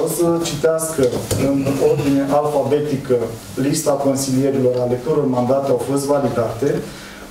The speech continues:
O să veniți și o să depuneți jurământul în forma lui văzută, cu mâna pe Biblie și pe Constituție. Dacă, din motive de conștiință sau din al-, oricare alte motive, nu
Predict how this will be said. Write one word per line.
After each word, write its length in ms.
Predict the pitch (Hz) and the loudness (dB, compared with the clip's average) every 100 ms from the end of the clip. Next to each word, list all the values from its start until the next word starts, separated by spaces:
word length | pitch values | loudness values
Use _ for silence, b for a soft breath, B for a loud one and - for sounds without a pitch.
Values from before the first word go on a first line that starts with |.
| - | 0
O 40 | 160 175 | 0 2
să 80 | 170 156 | 2 2
veniți 460 | 151 160 - - | 2 0 -2 -6
și 380 | - - 160 160 - | -6 -6 0 0 2
o 100 | 151 | 2
să 160 | 151 135 | 0 0
depuneți 500 | 135 147 151 135 135 | 0 0 0 0 0
jurământul 680 | 143 143 139 143 135 120 113 113 131 | 0 2 0 0 -2 -2 -4 -2 -4
în 60 | |
forma 440 | 127 160 151 143 131 | 0 0 2 2 2
lui 160 | 139 131 | 0 0
văzută, 440 | 131 123 143 143 123 110 | 0 0 0 -2 -2 -2
cu 60 | 131 | 0
mâna 260 | 143 143 | 2 2
pe 200 | 127 131 | 0 0
Biblie 600 | 120 135 143 127 123 117 | -2 0 -2 0 0 0
și 160 | 113 - | -2 -4
pe 180 | - 151 | -2 0
Constituție. 1000 | 143 139 127 - 117 - 127 131 - - B B B B - 143 | 0 0 -4 -4 -6 -4 -2 0 -2 -4 B B B B -4 0
Dacă, 380 | 170 170 165 160 - 110 - - 120 | 0 2 2 2 2 -4 -8 -8 -2
din 120 | 143 131 131 | 0 2 2
motive 400 | 139 139 175 160 | 0 0 0 2
de 160 | 147 143 | 2 0
conștiință 460 | 139 139 156 143 131 | 0 0 -2 -2 -2
sau 180 | 139 127 | 0 0
din 140 | 131 - | 0 0
al-, 460 | 151 143 135 135 131 139 | 0 0 0 -2 0 0
oricare 360 | 143 147 135 | 0 0 2
alte 280 | 135 139 139 131 | 0 0 0 0
motive, 380 | 127 - 143 113 | 0 0 0 0
nu 100 | 117 | 2